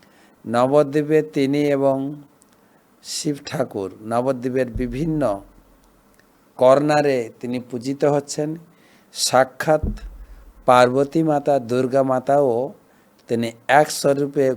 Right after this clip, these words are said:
গৌর আরাধনা করছেন এই নবদ্বীপ ধামে। নবদ্বীপ ধামে তিনি আছেন,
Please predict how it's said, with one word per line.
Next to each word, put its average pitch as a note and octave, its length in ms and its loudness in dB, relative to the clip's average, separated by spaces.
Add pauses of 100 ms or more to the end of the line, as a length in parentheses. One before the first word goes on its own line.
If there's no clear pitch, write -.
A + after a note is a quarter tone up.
গৌর D#3+ 400 4
আরাধনা B2+ 580 2
করছেন G2+ 580 -8 (1040)
এই A2 320 -2 (300)
নবদ্বীপ B2 640 0 (100)
ধামে। F#2+ 320 -10 (460)
নবদ্বীপ F3+ 600 8
ধামে E3 320 2
তিনি D#3 300 2
আছেন, A#2 520 0